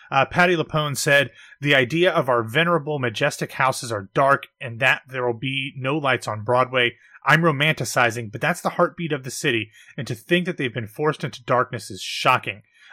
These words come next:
I'm shocked that they took this tack, but also grateful they did just to keep us healthy." And then, um, you know, there's another one. There's one from, uh, Thomas Schumacher,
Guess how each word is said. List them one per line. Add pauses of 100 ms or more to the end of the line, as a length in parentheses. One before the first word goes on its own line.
(140)
I'm
shocked
that
they
took
this
tack, (440)
but (180)
also
grateful
they
did (340)
just
to
keep
us
healthy." (500)
And
then, (100)
um, (240)
you
know,
there's
another
one.
There's
one
from, (180)
uh,
Thomas
Schumacher,